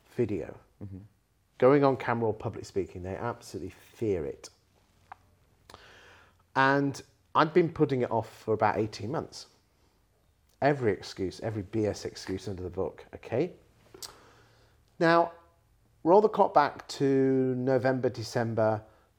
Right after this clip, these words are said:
Speaker 1: two thousand and sixteen. And I, my, my model is that I work for one agent in one location.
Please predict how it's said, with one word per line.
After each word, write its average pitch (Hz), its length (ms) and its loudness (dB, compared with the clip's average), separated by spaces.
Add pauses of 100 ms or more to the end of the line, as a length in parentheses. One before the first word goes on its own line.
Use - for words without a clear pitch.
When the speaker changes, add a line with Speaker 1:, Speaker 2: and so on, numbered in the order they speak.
Speaker 1:
two 135 160 -4
thousand 110 420 -4
and 104 100 -8
sixteen. - 540 -8 (600)
And 127 360 -4 (140)
I, 175 220 4 (100)
my, 185 280 4 (100)
my 165 260 2
model 139 400 2
is 107 160 2
that - 100 -4
I 117 160 -2
work 120 300 2
for 120 100 -8
one 117 200 -2
agent 104 440 -6
in 104 80 -8
one 101 200 -6
location. 101 640 -8